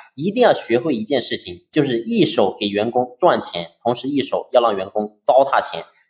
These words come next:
这个点非常重要。但是呢，我想讲的糟蹋钱，并不是让他去吃喝嫖赌，不是这个意思，而是呢，我说我们做老板，跟上期我大-，给大家分享过，我说我们做老板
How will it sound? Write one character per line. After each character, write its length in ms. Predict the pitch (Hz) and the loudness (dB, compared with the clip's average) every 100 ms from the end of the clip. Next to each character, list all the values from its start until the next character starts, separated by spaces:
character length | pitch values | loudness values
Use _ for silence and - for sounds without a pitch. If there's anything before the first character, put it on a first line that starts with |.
| _ | _
这 120 | 220 | 0
个 80 | 175 | 2
点 160 | 113 | 0
非 120 | 104 147 | 0 0
常 160 | 117 | 0
重 120 | 110 | -2
要。 220 | 101 82 _ - | -4 -6 _ 0
但 140 | 175 | 2
是 80 | 165 | 4
呢， 120 | 147 113 | 4 4
我 80 | 143 | 4
想 180 | 151 143 | 4 2
讲 160 | 107 | 0
的 240 | 95 98 - | 0 -2 0
糟 180 | 170 175 | 4 4
蹋 200 | 180 123 | 4 0
钱， 220 | - 95 - | -2 -10 -6
并 160 | 160 131 | -4 -2
不 80 | 131 | 2
是 60 | |
让 160 | 143 110 | 2 2
他 180 | 110 110 - _ | -2 -4 -8 _
去 180 | - 120 | -6 -4
吃 300 | - - 139 | -4 -2 -2
喝 220 | 143 139 | 0 0
嫖 180 | - 104 | 4 2
赌， 240 | 98 - | 0 -8
不 60 | - | -10
是 160 | 120 127 | -6 -4
这 100 | 127 | -2
个 60 | |
意 160 | 113 101 | -2 -4
思， 180 | - - _ _ _ | -8 -18 _ _ _
而 160 | 117 156 | 2 4
是 160 | 226 | 4
呢， 160 | 180 139 | 4 4
我 100 | 110 | 2
说 100 | 160 | 2
我 60 | 127 | 0
们 100 | 131 | 2
做 140 | 147 | 4
老 140 | 98 | 4
板， 160 | 104 87 - _ _ | 4 -2 -8 _ _
跟 140 | - 185 | 0 2
上 220 | 202 165 | 4 2
期 160 | - 147 | 0 2
我 140 | 135 | 4
大-， 280 | 143 139 - - | 4 2 -6 2
给 60 | |
大 100 | 135 | 2
家 60 | 139 | 4
分 120 | 160 | 2
享 180 | 131 92 | 0 2
过， 180 | 101 - | 0 2
我 80 | 123 | 2
说 120 | 196 | 4
我 80 | 160 | 4
们 100 | 151 | 4
做 140 | 180 | 2
老 160 | 127 113 | 4 4
板 240 | 98 82 | 2 -4